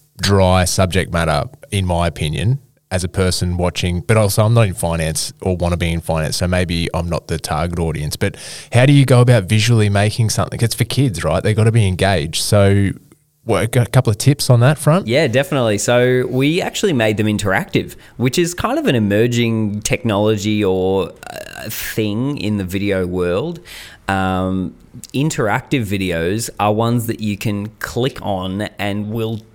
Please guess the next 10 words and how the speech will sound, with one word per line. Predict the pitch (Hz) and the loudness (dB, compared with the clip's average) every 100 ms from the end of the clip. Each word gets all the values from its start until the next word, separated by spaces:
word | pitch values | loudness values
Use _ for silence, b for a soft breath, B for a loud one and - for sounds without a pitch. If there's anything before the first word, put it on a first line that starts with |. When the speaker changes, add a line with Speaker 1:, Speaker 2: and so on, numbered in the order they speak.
| _ | _
Speaker 2:
it'll | 110 107 110 - _ | -6 -6 -8 -16 _
do | 127 131 127 | 0 2 0
stuff. | 110 - - - 71 - - - | -2 -6 -8 -8 -8 -14 -20 -8
So | - | 0
you | 123 127 | 0 0
can | 120 143 | 0 0
inject | 135 117 110 101 - - B B B B | 0 0 0 -2 -4 -14 B B B B
quizzes, | - - 135 135 135 131 131 135 - - - - | -10 -4 -2 0 -2 -2 -2 -4 -8 -12 -18 -8
um, | 92 92 92 90 92 92 - - | -4 -2 0 -2 -2 -4 -6 -6
and, | 92 92 92 90 90 82 82 - | -4 -2 -4 -4 -6 -6 -8 -12